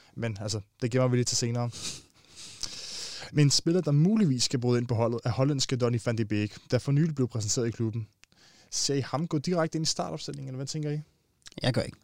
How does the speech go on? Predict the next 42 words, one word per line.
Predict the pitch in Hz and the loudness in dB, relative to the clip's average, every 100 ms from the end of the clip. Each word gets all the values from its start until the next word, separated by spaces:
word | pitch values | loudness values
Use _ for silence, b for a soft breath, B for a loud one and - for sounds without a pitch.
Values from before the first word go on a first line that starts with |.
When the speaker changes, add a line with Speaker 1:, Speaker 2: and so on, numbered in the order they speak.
| - | -6
Speaker 2:
Øh, | 120 117 101 | 0 0 0
altså | 101 110 | -2 -2
det, | 131 | 0
det | 147 | 2
gør | 143 | 4
jeg | 123 | 2
ikke, | 117 | 2
og | 120 | 4
det | 139 127 | 4 4
er, | 127 131 120 | 2 0 0
øh, | 113 | 2
den | 135 | 6
simple | 156 123 | 6 6
årsag, | 107 120 120 | 4 4 2
at | 110 | 2
hvis | 117 | 2
Solskjaer, | - 139 131 | 4 4 4
han | 120 | 4
holder | 123 113 | 4 2
fast | - 127 | 2 2
i | 139 | 4
sin, | - 123 113 | 4 4 0
øh, | 110 113 B B B - | -2 -6 B B B 0
fire | 131 | 2
to | - 131 | 4 4
tre | - 127 | 4 2
et | 131 | 2
opstilling, | 127 120 113 | 2 2 2
som | - | 2
han | 113 | 0
kørte | - 131 123 | 2 2 2
så | 120 | 2
vanvittigt | 120 131 123 | 4 6 6
meget | 117 123 | 4 2
med, | 120 113 | 2 2
og | |
som | 120 113 | 0 0
var | 117 | 0
hans, | 117 113 - | 2 2 2
øh, | 113 - | 0 2
go-to | 135 135 - 139 | 2 4 6 6
formation, | 139 127 120 127 123 | 6 4 6 4 2